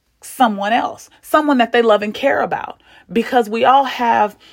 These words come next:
blank slates when we come into this world. We come into this world blank canvases.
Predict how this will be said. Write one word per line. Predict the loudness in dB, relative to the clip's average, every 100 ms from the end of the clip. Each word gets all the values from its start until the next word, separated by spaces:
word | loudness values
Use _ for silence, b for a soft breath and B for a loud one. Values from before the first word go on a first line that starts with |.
| b b
blank | 0 0 -2
slates | -4 -2 -2 -4 -8
when | -6
we | -6
come | -8 -8
into | -8 -8
this | -8 -8
world. | -8 -10 -12 -18 b b b b b
We | -6 -4
come | -6 -4 0 0 0
into | -2 -2 -2 -6
this | -6 -8
world | -4 -2 -2 -4 B B B
blank | 0 2 2 0
canvases. | -6 -4 -2 -2 -4 -6 -14 -16 -20